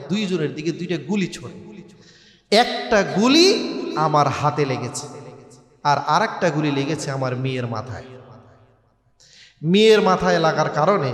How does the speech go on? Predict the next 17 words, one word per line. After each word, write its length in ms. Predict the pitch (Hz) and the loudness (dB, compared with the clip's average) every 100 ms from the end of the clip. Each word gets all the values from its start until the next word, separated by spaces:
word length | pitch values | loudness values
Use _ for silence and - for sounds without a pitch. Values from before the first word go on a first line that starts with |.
| 135 | -4
আমার 260 | 143 147 143 | -2 -2 -2
মেয়ে 200 | 156 151 | -4 -4
তো 100 | 147 | -4
সেখানেই 460 | - 180 160 170 | -4 -2 -2 -2
মারা 260 | 143 131 117 | -4 -4 -6
গেছে। 300 | 123 120 - - - - - - _ _ - | -8 -12 -12 -18 -20 -20 -20 -20 _ _ 2
আর 280 | 156 151 | 6 6
আমার 400 | - 147 156 156 | 4 0 2 2
হাতে 440 | 143 - 170 180 302 | 0 0 0 2 0
যে 160 | 262 | 0
গুলি 280 | 190 196 190 | 2 2 2
লেগেছিল, 540 | 160 147 160 196 208 320 - - - - - - | 0 -2 -2 0 0 -2 -6 -14 -14 -16 -16 -8
এ 100 | 165 | -2
হাত 280 | 135 139 143 | 0 0 0
আস্তে 320 | 147 147 - | -2 -4 -4
আস্তে 220 | 139 - 165 | -6 -4 -4
পরবর্তীতে 720 | 151 143 147 165 - 175 208 | 0 0 -2 -6 -6 -6 -6